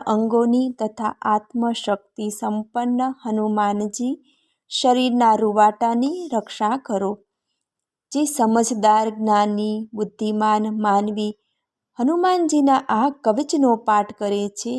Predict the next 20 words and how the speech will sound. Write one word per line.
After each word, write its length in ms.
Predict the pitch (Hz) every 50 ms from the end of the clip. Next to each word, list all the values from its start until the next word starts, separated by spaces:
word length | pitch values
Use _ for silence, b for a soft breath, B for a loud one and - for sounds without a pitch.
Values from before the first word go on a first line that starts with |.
| 269 262 _ _
તે 100 | - 220 208 202
વ્યક્તિ 480 | 202 208 202 208 208 - _ - 208 196
શ્રેષ્ઠ 540 | 190 - - - 208 190 208 208 - - - 240 240 233 -
થઈ 180 | 254 254 254 254
જાય 300 | 254 - 262 254 262 262
છે 200 | 262 - - 277 - -
અને 200 | - 214 208 208 208
સંસારના 800 | 202 - - 208 202 208 202 - - 208 208 208 208 202 202 196 202 _ -
તમામ 440 | 202 196 202 214 233 277 302 339 b b b b b b b b b b b b b _ _ -
વૈભવોને 680 | 214 233 247 - - 233 226 220 220 214 208 202 202
ભોગવી 560 | 196 196 - 214 208 214 208 233 233 285 294 277 285
મોક્ષ 420 | 233 214 233 277 294 285 - - _ _
પ્રાપ્ત 360 | - 208 202 196 196 _ _ - 285
કરે 320 | 285 - 277 269 269 247 226
છે. 220 | 220 - - 220 208 208 - _ _ _ _ _ _ _ _ _ _ _ _ _ -
સવાર, 420 | - - 285 294 294 294 277 269 247
બપોરે 520 | 226 240 247 240 - - 240 233 240 240
તથા 360 | 233 - 226 220 - 226 214 214
સાંજના 600 | - - 220 214 214 214 - 226 214 220 208 208
સમયે 460 | 208 - 226 220 214 214 220 220